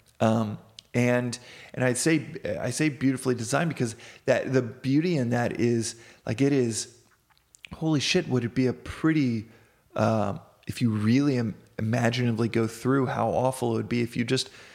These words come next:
you were born, you had a feeding tube from nature, and you just sat there, and you had this feeding tube, and then eighty years later, you died.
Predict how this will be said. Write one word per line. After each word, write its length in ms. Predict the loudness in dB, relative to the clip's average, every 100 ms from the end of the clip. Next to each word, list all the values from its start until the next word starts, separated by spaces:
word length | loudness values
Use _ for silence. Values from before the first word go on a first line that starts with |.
| -20 _
you 100 | 0
were 80 | 2
born, 340 | 2 0 2
you 80 | 0
had 120 | 0
a 60 | -2
feeding 340 | -2 -2 -2
tube 400 | -2 -2 -2 -6 -10
from 240 | -4 -2
nature, 440 | -2 -2 -2 -4 -6 -20 _ _ _ _
and 260 | 0 2 4
you 120 | 4
just 220 | 2 2
sat 280 | 2 0 -2
there, 280 | -4 -4 -8 _ _ _ _ _ _ _ _ _ _
and 160 | -2 2
you 80 | 4
had 160 | 2
this 140 | 0 -2
feeding 320 | 0 0 0
tube, 260 | 0 -2 -4 -18 -10
and 120 | -2
then 120 | 0 0
eighty 260 | 2 2
years 260 | 2 2 2
later, 240 | 2 2
you 100 | 0
died. 320 | -2 -4 -6